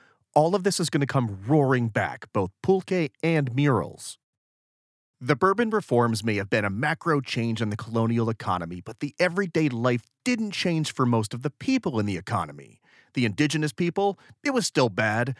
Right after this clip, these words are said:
and one year in the latter part of the nineteenth century, three hundred thousand indigenous people died of starvation or illnesses caused by malnourishment.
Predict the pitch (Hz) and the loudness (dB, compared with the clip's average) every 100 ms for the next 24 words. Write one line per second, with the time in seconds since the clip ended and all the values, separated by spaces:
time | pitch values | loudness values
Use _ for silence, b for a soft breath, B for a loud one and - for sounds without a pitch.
0 | B - 131 131 185 170 170 170 120 107 | B -4 -2 0 0 2 0 2 0 0
1 | 143 156 143 147 135 107 104 131 151 - | 0 0 -2 -2 -2 -2 -2 -2 -2 -4
2 | 165 151 - 147 139 - 147 135 - 170 | -6 -6 -4 -4 -4 -6 -8 -8 -10 -8
3 | 196 180 - 165 165 151 - 156 147 139 | -6 -6 -4 -4 0 -2 -2 0 0 0
4 | 147 143 127 113 120 117 - 120 117 95 | -2 -2 0 0 0 -2 -2 -4 -4 -6
5 | - 107 123 127 107 - 110 104 92 117 | -2 0 2 0 -4 -4 -2 0 0 -4
6 | - 156 147 117 113 123 131 139 143 - | -2 -4 -4 -4 -2 -2 -2 -4 -6 -8
7 | - 113 104 104 101 101 98 110 110 85 | -2 -2 0 -2 -2 -2 0 2 0 0
8 | - 73 - | -6 -10 -12